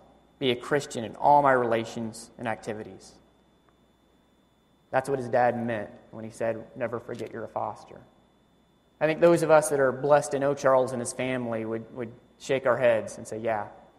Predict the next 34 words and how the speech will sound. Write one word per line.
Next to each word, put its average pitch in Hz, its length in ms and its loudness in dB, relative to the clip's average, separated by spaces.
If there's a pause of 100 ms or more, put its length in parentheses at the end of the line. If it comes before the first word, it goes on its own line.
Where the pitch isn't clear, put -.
(100)
that 127 180 2
legacy 131 380 0
continues." 113 720 -12 (1300)
The 127 60 -10
way 127 100 0
Charles 147 460 6
lives 147 300 0
that 139 220 6
out, 135 300 2
the 131 80 -4
way 131 120 0
he 127 40 -6
treats 139 340 -6
people, 131 400 -4
relates 120 360 -2
to - 80 -16
people, 123 500 -8 (680)
um, 110 340 -14 (300)
the, 123 80 -6
the 113 440 -6 (640)
his 131 120 -8
family 135 340 -2
members 127 360 -4
that 120 180 -8
will 127 140 -6
live 120 200 0
after 120 320 0
him 117 340 -10 (720)
have 123 140 -2
a 123 60 0
great 127 360 0
legacy 117 440 -2
to 107 60 -4
follow. 110 560 -4